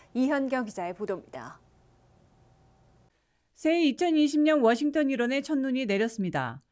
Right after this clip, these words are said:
Speaker 2: 일부 지역은 최대 삼 인치, 워싱턴 인근 지역은 일 인치가량의 눈이 내려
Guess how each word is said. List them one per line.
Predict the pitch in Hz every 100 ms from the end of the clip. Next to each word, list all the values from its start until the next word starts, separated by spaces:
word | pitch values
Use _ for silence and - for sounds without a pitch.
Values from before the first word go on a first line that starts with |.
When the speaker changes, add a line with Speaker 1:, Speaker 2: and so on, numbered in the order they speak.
| _ _ -
Speaker 2:
일부 | 226 240 311
지역은 | 294 269 277 302
최대 | 330 359 359
삼 | 359 359
인치, | 370 359 226 147
워싱턴 | 180 208 285 302 285
인근 | 262 247 254 233
지역은 | 220 208 262
일 | 214 226
인치가량의 | 311 302 302 277 262 254 240
눈이 | 220 214
내려 | 185 180 202